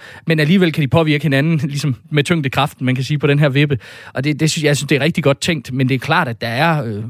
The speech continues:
om ikke halvdelen af, af U S A's befolkning, så i hvert fald dele af det republikanske parti og Trump, øh, øh, tilhængerne, som synes, at det her, det er noget, det er noget frygteligt noget, som er mere med til at,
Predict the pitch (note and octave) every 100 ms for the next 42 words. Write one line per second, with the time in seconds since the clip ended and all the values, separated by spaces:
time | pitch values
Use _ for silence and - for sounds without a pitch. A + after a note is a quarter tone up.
0 | G2+ A2 - C3+ D3 C3+ C#3+ D#3+ C#3+ B2+
1 | A#2 A#2+ B2+ A#2+ D3 C#3 - A#2+ C#3+ A2+
2 | A2+ C#3+ C#3 D3 A2+ - - _ - D#3
3 | D#3+ C3 B2+ C3 A#2+ - F#3+ C3+ - A#2+
4 | - E3 A#2+ - D3 D#3+ - - A#2+ A2+
5 | E2 A#2 G2+ D3+ D3+ C#3 A#2 G#2 - -
6 | C3 - D3 C3 C#3+ C#3 A#2+ C#3 B2 G2+
7 | - C#3 A#2+ - D3+ B2+ A2 A2+ A#2+ C3+
8 | A#2+ B2+ D3 C3+ - B2+ G2+